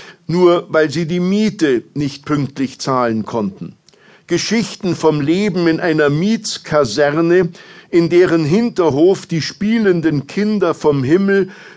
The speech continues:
nur ein winziges Viereck sahen,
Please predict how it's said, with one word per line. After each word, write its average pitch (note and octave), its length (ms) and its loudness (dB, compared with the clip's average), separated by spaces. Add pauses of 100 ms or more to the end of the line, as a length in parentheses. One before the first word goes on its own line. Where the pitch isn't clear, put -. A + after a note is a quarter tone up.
nur F#3+ 400 0
ein D#3 340 -2
winziges F3 760 -2
Viereck F#3 760 -2
sahen, C#3 680 -2